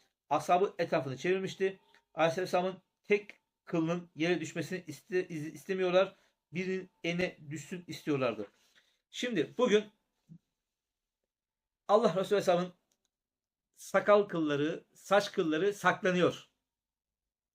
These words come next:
Bizler de ona aşıklar olarak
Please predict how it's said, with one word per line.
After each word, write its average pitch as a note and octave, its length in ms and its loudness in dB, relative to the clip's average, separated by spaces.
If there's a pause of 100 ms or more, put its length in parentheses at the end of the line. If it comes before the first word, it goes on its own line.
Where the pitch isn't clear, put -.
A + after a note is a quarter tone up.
(1300)
Bizler G3+ 440 6
de B2+ 60 -2
ona F#3+ 460 6
aşıklar F3 420 2
olarak E3 500 0